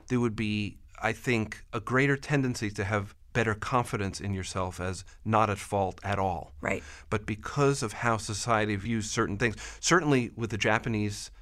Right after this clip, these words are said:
Speaker 1: Americans, at that time, there was a real question as to their, who their loyalty was. Was
Speaker 2: Well,
Speaker 1: it to
Speaker 2: right.
Speaker 1: the Emperor of Japan, or was it to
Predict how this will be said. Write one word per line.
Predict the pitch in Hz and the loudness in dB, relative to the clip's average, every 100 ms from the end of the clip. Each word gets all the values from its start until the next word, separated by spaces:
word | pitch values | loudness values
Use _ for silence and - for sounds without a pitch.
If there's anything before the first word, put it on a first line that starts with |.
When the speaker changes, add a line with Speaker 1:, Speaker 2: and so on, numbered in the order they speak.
| - | -6
Speaker 1:
Americans, | 107 127 170 175 92 95 - - - - - | 4 6 6 4 -2 -4 -8 -14 -20 -10 -2
at | 113 - | 0 4
that | 131 127 | 2 2
time, | - 165 131 98 - - - - - - - - | 0 2 2 0 -2 -4 -12 -12 -12 -14 -14 -12
there | 117 160 | 2 4
was | 190 | 4
a | 165 | 2
real | 151 147 | 2 0
question | 143 170 190 - 73 - - - - - - | 2 -2 -2 -4 -8 -8 -14 -18 -18 -10 -2
as | 104 104 104 | 2 2 -2
to | - 110 98 | -4 -4 -2
their, | 107 113 113 113 | 2 2 2 -2
who | 98 147 | 0 2
their | 139 110 | 4 2
loyalty | 101 143 165 - 76 | 2 0 -2 -6 -10
was. | 76 80 - - | -10 -12 -12 2
Was | |
Speaker 2:
Well, | 113 | 4
Speaker 1:
it | 196 | 8
to | |
Speaker 2:
right. | 214 120 | 6 6
Speaker 1:
the | 113 | 4
Emperor | 113 127 123 110 | 2 4 4 4
of | 98 | 2
Japan, | 95 117 110 151 147 - - | -4 -2 0 0 -2 -12 -2
or | 113 110 | 2 4
was | 113 117 | 4 0
it | 107 | -4
to | 117 104 101 | 0 2 2